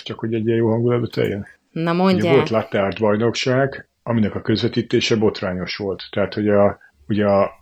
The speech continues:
Speaker 1: az volt, hogy latte art bajnokság zajlott a színpadon,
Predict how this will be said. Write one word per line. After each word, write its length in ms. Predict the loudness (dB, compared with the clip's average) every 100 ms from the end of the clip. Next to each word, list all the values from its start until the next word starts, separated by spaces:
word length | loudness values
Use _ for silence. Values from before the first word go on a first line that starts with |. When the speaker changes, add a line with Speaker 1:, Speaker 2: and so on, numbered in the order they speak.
| _ _
Speaker 1:
az 320 | -6 -4 -4
volt, 300 | -4 -2 -2
hogy 100 | 0
latte 300 | -2 -2 -2
art 120 | -4
bajnokság 420 | -4 -4 -4 -6 -4
zajlott 340 | 0 0 -2
a 60 | -8
színpadon, 760 | -8 -6 -2 0 2 2 0